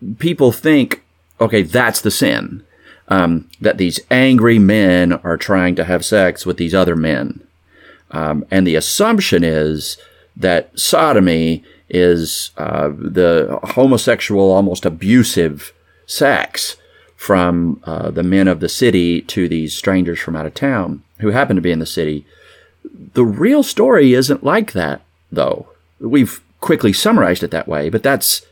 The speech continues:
that's not what it says. Um, Lot and the strangers in the house, uh, they come and they want 'em to have their way with them. Lot first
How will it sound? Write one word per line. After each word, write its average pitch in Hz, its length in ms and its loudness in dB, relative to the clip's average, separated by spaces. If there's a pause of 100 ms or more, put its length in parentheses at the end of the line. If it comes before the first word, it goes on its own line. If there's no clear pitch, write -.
(200)
that's - 140 -10
not 170 140 -4
what 113 100 0
it - 80 -4
says. - 600 -2 (100)
Um, 107 420 -2 (460)
Lot 143 260 2
and 117 100 6
the 98 60 4
strangers 113 540 2
in 92 80 2
the 90 80 -2
house, 127 560 0 (800)
uh, - 80 -2 (280)
they 117 320 2
come 131 380 2
and 98 80 4
they 95 80 4
want 113 360 4
'em 90 160 2
to 92 100 -4
have 110 180 2
their 92 160 2
way 113 160 6
with 104 140 4
them. 82 200 -4
Lot 135 520 2
first 170 720 0